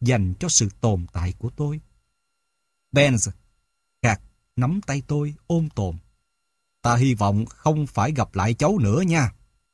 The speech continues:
Tôi nắm chặt tay Cat, rồi nhìn về phía bà Cantasi. Bà nhìn tôi ngạc nhiên khi thấy chiếc quần tôi đang mặc bị ngắn đi một khúc. Tôi đã lớn bổng lên rồi.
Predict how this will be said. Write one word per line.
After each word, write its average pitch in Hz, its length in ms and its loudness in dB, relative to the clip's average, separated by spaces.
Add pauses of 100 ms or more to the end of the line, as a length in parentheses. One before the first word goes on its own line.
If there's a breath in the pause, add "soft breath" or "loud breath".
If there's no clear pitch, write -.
(960)
Tôi 147 160 0
nắm 165 260 -2
chặt - 260 -6
tay 143 220 -4 (100)
Cat, 101 260 -2 (460)
rồi 127 380 2 (160)
nhìn 135 260 6
về 123 140 0
phía 196 240 -2
bà 107 240 -2
Cantasi. 156 640 -4 (600)
Bà 147 140 6
nhìn 139 220 4
tôi 196 180 0
ngạc 107 340 0
nhiên 196 300 -2 (400)
khi 151 280 2
thấy 175 140 -4
chiếc 233 220 -2
quần 101 220 0
tôi 165 200 -2
đang 165 260 -2
mặc 90 160 -4 (180)
bị 98 240 0
ngắn 147 260 -2
đi 165 100 -2
một 87 240 -4
khúc. - 180 -10 (560)
Tôi 139 140 -2
đã 98 140 -2
lớn 139 300 -4
bổng 113 280 -4
lên 156 180 -2
rồi. 87 180 -6